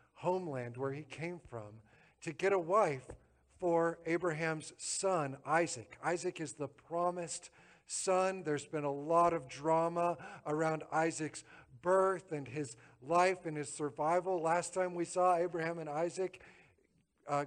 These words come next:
God instructed Abraham to sacrifice Isaac and then intervened and rescued Isaac. And so there's all of this drama around Isaac and his life.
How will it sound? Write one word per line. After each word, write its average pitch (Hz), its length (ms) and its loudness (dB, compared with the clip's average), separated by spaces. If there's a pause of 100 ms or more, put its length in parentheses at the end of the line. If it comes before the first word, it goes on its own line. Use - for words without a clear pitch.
God 165 260 2 (400)
instructed 185 520 0
Abraham 180 380 2
to 175 140 -6
sacrifice 202 840 4
Isaac 151 440 -2
and 165 140 -4
then 170 160 -2 (240)
intervened 196 680 0
and 160 160 -4
rescued 175 500 0
Isaac. 135 440 -4
And 139 100 -10
so 156 300 -4 (380)
there's 170 220 0 (100)
all 196 260 2
of 180 120 -6
this 185 200 -2
drama 175 760 2
around 156 580 -2 (440)
Isaac 165 580 4
and 151 140 -4
his 139 300 -6 (280)
life. 151 460 2